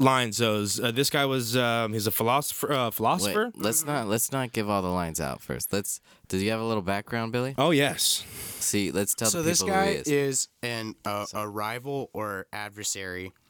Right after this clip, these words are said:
Speaker 3: whatever the fuck you wanna call it, to Plato. And Plato, as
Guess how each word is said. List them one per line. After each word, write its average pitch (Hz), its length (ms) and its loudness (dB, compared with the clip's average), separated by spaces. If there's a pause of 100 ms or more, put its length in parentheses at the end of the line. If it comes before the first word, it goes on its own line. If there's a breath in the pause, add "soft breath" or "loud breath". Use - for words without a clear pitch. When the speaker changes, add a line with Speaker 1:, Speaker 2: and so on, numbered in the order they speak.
(120)
Speaker 3:
whatever 101 320 -8
the 101 60 -18
fuck 98 240 -10
you 98 60 -12
wanna 95 160 -10
call 82 200 -10
it, 87 60 -14 (800)
to 101 220 -10
Plato. 87 440 -12 (480 loud breath)
And 98 260 -14
Plato, 110 480 -12 (360 soft breath)
as 92 360 -12